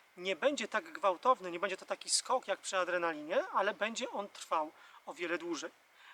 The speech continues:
Dodatkowo efedryna zwęzi nam naczynia jelitowe i skórne, powodując wzrost ciśnienia, a także rozszerzy nam oskrzela. A jak zadziała ośrodkowo?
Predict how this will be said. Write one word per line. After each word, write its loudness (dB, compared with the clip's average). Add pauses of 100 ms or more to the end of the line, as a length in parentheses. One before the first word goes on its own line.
(440)
Dodatkowo 4 (640)
efedryna 4 (160)
zwęzi 0
nam 0 (380)
naczynia 2
jelitowe -2
i -4
skórne, -6
powodując -2 (200)
wzrost -4
ciśnienia, 2 (360)
a -2
także 2 (220)
rozszerzy 2
nam 4 (680)
oskrzela. 0 (1200)
A -2
jak 6
zadziała 2
ośrodkowo? 0